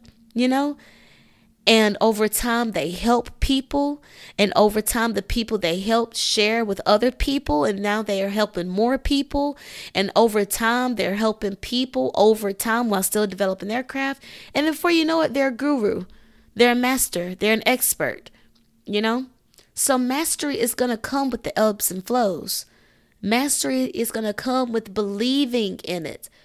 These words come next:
Study. Being obsessed about it, ha-, developing a healthy obsession with it, okay?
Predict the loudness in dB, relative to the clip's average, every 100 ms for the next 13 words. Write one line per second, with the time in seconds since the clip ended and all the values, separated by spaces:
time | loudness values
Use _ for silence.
0 | _ _ _ 0 0 4 6 6 6 2
1 | 0 -6 -14 _ _ _ _ _ _ _
2 | _ _ _ 0 2 4 2 2 4 4
3 | 6 4 2 2 0 0 -4 -6 -2 -2
4 | 0 -2 -2 -4 -2 -2 -2 0 0 0
5 | -4 2 2 2 2 2 -2 -4 -10 -10
6 | -10 -12 _ -20 _ _ -6 -2 0 -2
7 | -2